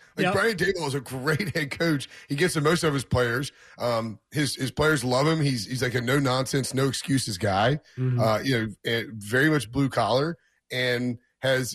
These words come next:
Speaker 1: gotten, you know, motivated this team to play extremely hard for him. And they made some nice offseason moves. Joe Schoen looks like a, a, a smart G M. I mean, this is a, a team that is potentially turning around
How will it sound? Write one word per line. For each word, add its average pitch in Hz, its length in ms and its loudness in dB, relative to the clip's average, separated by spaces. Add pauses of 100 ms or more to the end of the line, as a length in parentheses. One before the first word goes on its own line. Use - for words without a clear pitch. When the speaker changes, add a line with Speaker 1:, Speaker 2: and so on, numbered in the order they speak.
(120)
Speaker 1:
gotten, 135 560 0
you 139 200 0
know, 107 140 -4
motivated 143 580 2
this 127 140 -6
team 151 220 -4
to 131 80 -4
play 127 260 -2
extremely 143 460 -2
hard 131 240 2
for 107 240 -4
him. 123 180 -2 (380)
And 131 120 0
they 135 80 2
made 147 200 2
some 143 160 -4
nice 135 320 0
offseason 127 520 0
moves. 135 480 2 (280)
Joe 131 180 -2
Schoen 139 400 0
looks 127 180 0
like 120 120 2
a, 117 480 2 (200)
a, - 40 -6
a 107 40 -4
smart 127 340 0
G 120 200 0
M. 156 160 4
I 123 60 2
mean, 123 100 -2
this 123 160 -4
is 147 80 -6
a, 135 180 0 (300)
a 160 60 -12
team 180 260 -2
that 147 200 2 (360)
is 143 180 -2
potentially 165 540 0
turning 147 320 2
around 123 680 0